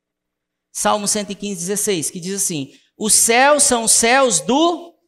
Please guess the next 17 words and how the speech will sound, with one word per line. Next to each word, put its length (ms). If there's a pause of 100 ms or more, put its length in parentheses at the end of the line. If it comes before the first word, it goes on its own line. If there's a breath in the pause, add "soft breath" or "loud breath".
(520)
mas 280
a 80
terra 380
deu 260
ele 260
ao, 540 (800)
aos 720 (680)
filhos 560
dos." 520 (920)
Pra 160
quem 180
que 80
Deus 200
deu 120
a 80
terra, 320
querido? 380